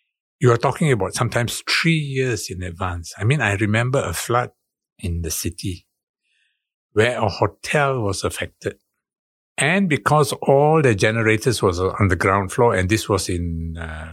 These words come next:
Kuningan, and I think you may know which hotel I'm talking about, it took three and a half years before they could get back to running because they had to remodel everything and they had to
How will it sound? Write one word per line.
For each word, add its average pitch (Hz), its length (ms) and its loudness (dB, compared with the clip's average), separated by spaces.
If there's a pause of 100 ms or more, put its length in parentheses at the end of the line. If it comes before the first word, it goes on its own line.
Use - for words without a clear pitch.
Kuningan, 104 440 0 (720)
and 87 120 -2
I 98 40 4
think 117 280 0
you 98 160 0
may 95 160 0
know 101 200 2
which 101 220 -2
hotel 101 320 0
I'm 85 120 -2
talking 92 340 -2
about, 87 300 -6 (360)
it 131 180 -4 (140)
took 214 240 2 (680)
three 190 760 0
and 127 240 0
a - 100 0
half 165 720 -2
years 110 960 2
before 117 380 -2
they 107 120 0
could 98 260 -6
get 98 280 -2
back 113 180 -2 (1040)
to 104 100 0
running 95 520 0 (180)
because 117 320 0
they 120 120 2
had 117 180 0
to 110 100 0
remodel 123 1400 0 (100)
everything 131 600 2
and 113 120 2
they 101 220 4
had 113 260 -4
to 101 120 -2